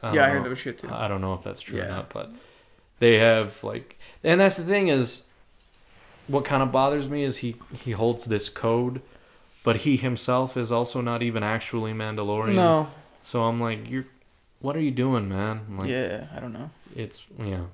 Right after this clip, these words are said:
Speaker 1: But I think it is the big reveal at the end of the first season was neat. 'Cause, can I, should I spoil that? I mean, it's, we're
Speaker 2: The
Speaker 1: five
Speaker 2: end of the
Speaker 1: episodes
Speaker 2: first
Speaker 1: into the
Speaker 2: season?
Speaker 1: season, of the second season, fifth episode. Fuck it. Uh, just, just shut your ears,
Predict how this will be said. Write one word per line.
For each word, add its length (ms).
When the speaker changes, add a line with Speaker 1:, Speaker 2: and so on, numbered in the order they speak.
Speaker 1:
But 100
I 100
think 300
it 140
is 340
the 80
big 260
reveal 520
at 120
the 120
end 200
of 100
the 100
first 360
season 520
was 180
neat. 340
'Cause, 340
can 120
I, 40
should 180
I 40
spoil 440
that? 220
I 60
mean, 160
it's, 300
we're 120
Speaker 2:
The 60
Speaker 1:
five 180
Speaker 2:
end 100
of 60
the 60
Speaker 1:
episodes 280
Speaker 2:
first 140
Speaker 1:
into 100
the 80
Speaker 2:
season? 480
Speaker 1:
season, 80
of 140
the 80
second 380
season, 480
fifth 280
episode. 640
Fuck 260
it. 200
Uh, 200
just, 320
just 240
shut 240
your 80
ears, 440